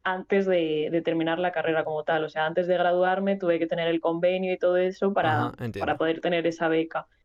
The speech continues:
Speaker 1: Pero me fui cuando ya acabé cuarto, antes de entrar al máster, pues, pues hice prácticas de Erasmus.
Speaker 2: Ujú.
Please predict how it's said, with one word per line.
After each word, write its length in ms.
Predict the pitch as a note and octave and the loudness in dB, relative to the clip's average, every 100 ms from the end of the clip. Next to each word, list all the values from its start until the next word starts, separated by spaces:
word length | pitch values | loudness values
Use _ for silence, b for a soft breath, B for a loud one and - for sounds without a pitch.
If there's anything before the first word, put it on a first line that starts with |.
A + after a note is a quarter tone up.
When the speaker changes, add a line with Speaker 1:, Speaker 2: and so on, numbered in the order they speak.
| _ _ | _ _
Speaker 1:
Pero 260 | F3+ E3+ D#3+ | 0 2 2
me 200 | D#3+ D#3 | -2 -4
fui 440 | E3+ E3+ F3+ D3+ | -2 0 0 -2
cuando 240 | - E3 D#3+ | 0 0 0
ya 180 | D#3 D#3+ | 0 0
acabé 320 | D#3 E3+ E3 | 0 0 0
cuarto, 560 | F3+ F3+ F#3 F#3+ G3 - | 2 2 2 -2 -2 -4
antes 280 | E3+ E3+ | -2 0
de 60 | E3+ | -2
entrar 200 | E3+ E3+ | 0 0
al 140 | E3 | 0
máster, 480 | E3 F3 F#3+ - A3 _ | 0 -2 -2 -8 -8 _
pues, 540 | - E3 D3+ D3 D3+ - - | -2 0 0 -2 -4 -8 -10
pues 220 | D#3+ D3+ | -10 -10
hice 240 | D3 D#3+ | -4 -4
prácticas 480 | D#3+ D3+ - E3 E3+ | -4 -6 -6 -6 -4
de 60 | E3 | -4
Erasmus. 420 | D3+ D3+ _ - _ _ _ _ - | -6 -8 _ -20 _ _ _ _ -8
Speaker 2:
Ujú. 300 | C#3+ C#3 | -6 -6